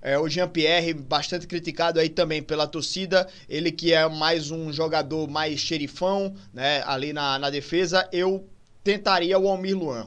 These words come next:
Cara, eu sempre bato nessa tecla aqui, eu vou continuar batendo nessa tecla. O Almir Luan precisa ter mais espaço nesse time do C S A.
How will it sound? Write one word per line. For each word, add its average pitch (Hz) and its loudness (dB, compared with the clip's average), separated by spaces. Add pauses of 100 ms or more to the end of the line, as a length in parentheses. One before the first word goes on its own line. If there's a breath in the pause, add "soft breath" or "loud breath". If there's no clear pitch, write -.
Cara, 165 2
eu 143 -2
sempre 196 -8
bato 156 2
nessa 151 -6
tecla 135 -4
aqui, 131 -10
eu 135 -4
vou 139 -12
continuar 147 -4
batendo 151 0
nessa 147 -6
tecla. 113 -6 (220 loud breath)
O - -4
Almir 202 0
Luan 196 2
precisa 185 -2
ter 185 -2
mais 170 0
espaço 156 0
nesse 151 -8
time 139 -10
do 127 -8
C 127 -2
S 123 -4
A. 92 -6